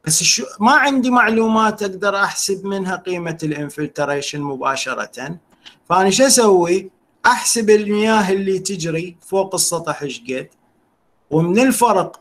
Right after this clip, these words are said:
مع كمية الأمطار المتساقطة اللي عندي أنا هنا قيمتها خمسة وسبعين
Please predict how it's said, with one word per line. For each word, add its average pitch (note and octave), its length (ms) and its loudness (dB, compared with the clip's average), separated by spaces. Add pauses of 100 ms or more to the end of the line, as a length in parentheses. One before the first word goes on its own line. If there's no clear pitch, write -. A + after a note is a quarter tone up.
(140)
مع G3 240 4
كمية G3 640 0
الأمطار F3+ 640 0
المتساقطة E3 1160 -4 (200)
اللي D3 280 -4
عندي D3+ 380 -6
أنا C#3+ 240 -2
هنا C3+ 300 -4
قيمتها C3+ 540 -10
خمسة D#3+ 400 -6
وسبعين - 680 -10